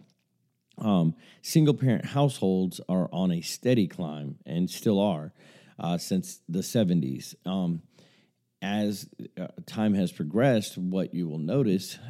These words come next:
if you look at it, is the Haitian population of America, the Chinese population of America, the,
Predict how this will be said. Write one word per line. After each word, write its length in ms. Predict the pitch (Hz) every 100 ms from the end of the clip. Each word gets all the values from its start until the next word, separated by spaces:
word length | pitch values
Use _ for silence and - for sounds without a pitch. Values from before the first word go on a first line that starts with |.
| -
if 220 | - 85
you 80 | 78
look 240 | 85 131 127
at 180 | 92
it, 220 | 101 - - - _ _
is 380 | - 98 90 85
the 140 | 82
Haitian 580 | 76 95 123 117 117 120
population 880 | 110 113 107 107 104 107 - 107 104 -
of 140 | 104
America, 500 | 104 104 104 107 98
the 120 | 85
Chinese 600 | 78 - 101 104 104 104
population 600 | - 95 92 98 98 -
of 60 | 92
America, 460 | 90 98 95 92 90
the, 300 | 76 76